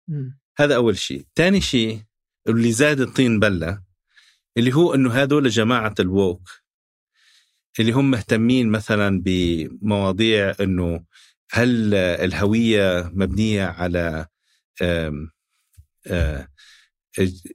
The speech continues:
Speaker 2: الج-، الجنس، وهل، آه، وموضوع المرأة والرجل وإيش الفرق بينهم وما في فرق وكذا. يعني عندهم هم هوس في موضوع الهوية الشخصية عند الإنسان.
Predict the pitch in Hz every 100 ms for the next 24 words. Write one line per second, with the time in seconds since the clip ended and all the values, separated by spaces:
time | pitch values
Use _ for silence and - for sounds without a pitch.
0 | - - 104 98 98 101 - 127 117 104
1 | - - - 90 80 110 113 101 95 87
2 | - - - - 107 95 104 101 101 113
3 | 101 90 101 98 107 - 98 101 95 92
4 | 98 104 98 98 92 87 85 76 67 -
5 | 107 - 101 - 104 95 87 101 98 101
6 | 98 101 101 98 101 - 101 92 92 -
7 | 107 101 110 107 - - - 156 156 139
8 | 117 139 143 120 101 131 123 101 - 113
9 | 110 107 101 98 117 120 80 - - -
10 | _ _ - 101 87 113 117 98 - -
11 | - 110 90 92 87 82 85 87 - 69